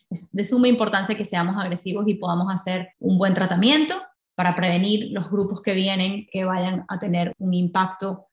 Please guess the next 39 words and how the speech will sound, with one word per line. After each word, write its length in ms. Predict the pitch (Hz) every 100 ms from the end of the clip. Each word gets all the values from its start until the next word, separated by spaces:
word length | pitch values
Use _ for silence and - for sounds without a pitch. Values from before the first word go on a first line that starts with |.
| -
y 460 | 214 226 285 311 -
los 160 | 214
grupos 320 | 180 196 202 -
que 100 | 196
ya 80 |
están 320 | 180 - 202 190
padeciendo 560 | 196 190 - 208 202
la 80 | 196
enfermedad, 600 | 185 190 180 180 196 214 -
pues, 640 | 180 175 175 - - _
eh, 340 | 185 175 165 -
ser 200 | - 185
muy 120 | 196
agresivos 440 | 190 180 170 180 -
con 100 | 190
la 60 |
medicación. 640 | 175 170 165 165 - - - _
Y 80 | 240
luego 180 | 254 269
hacer 220 | 277 254
un 80 | 247
diagnóstico 440 | 233 226 220 240
apropiado, 520 | 208 180 175 160 85
¿sí? 400 | 175 226 285 226
Dos 240 | 180 190 202
a 80 | 185
tres 520 | 190 185 196 - -
cerdos 460 | - 202 190 208 -
por 200 | - 202
sitio. 640 | 185 - 262 - 214 320 - -
Hablamos 640 | 185 180 180 185 - -
diferentes 560 | - 190 190 180 175 185
puntos 320 | 214 202 202
que 100 | 208
tienen 220 | 185 180
que 80 | 185
tomar 300 | 180 175 170
en 160 | 175 175
cuenta 500 | 180 175 175 180